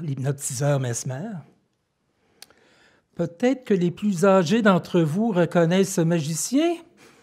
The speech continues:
Michel Caillou, dit Michel le magicien. Est-ce qu'il y en a d'autres qui reconnaissent celui-ci ? Magic Thomas.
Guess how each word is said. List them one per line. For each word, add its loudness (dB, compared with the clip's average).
Michel -2
Caillou, 2
dit -6
Michel -2
le 2
magicien. -4
Est-ce -16
qu'il -6
y -6
en -4
a 0
d'autres -2
qui -2
reconnaissent 0
celui-ci ? -8
Magic -4
Thomas. -4